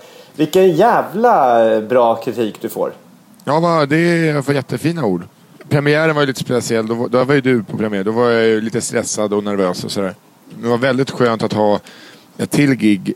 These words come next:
Speaker 2: i Stockholm f-, på samma scen, så man fick göra samma sak igen.
Speaker 1: Ja.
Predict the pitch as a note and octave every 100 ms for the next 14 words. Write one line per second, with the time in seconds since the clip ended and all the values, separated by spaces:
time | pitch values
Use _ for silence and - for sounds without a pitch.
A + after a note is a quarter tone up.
0 | - G#2 - G#2+ - F#2 F#2 _ _ _
1 | _ - - - G#2 G#2+ A#2 G#2 - D3
2 | F2 - G2 A2+ G2+ A2+ G2+ G#2 F#2+ B2
3 | A#2+ C3+ F#2 - - - - - - -
4 | - - - - C3+ C#3+